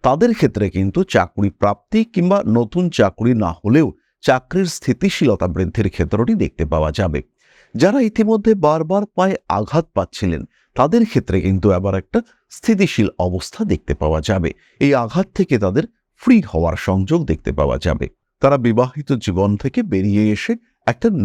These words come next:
নতুন সিস্টেমেটিক লাইফের দিকে যেতে চাইছিলেন, জীবনের টক্সিক এলিমেন্টকে বাদ দিতে চাইছিলেন,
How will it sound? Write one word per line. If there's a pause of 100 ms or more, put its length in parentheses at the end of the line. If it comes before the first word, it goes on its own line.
নতুন (220)
সিস্টেমেটিক
লাইফের
দিকে
যেতে
চাইছিলেন, (400)
জীবনের
টক্সিক (160)
এলিমেন্টকে (200)
বাদ (120)
দিতে
চাইছিলেন,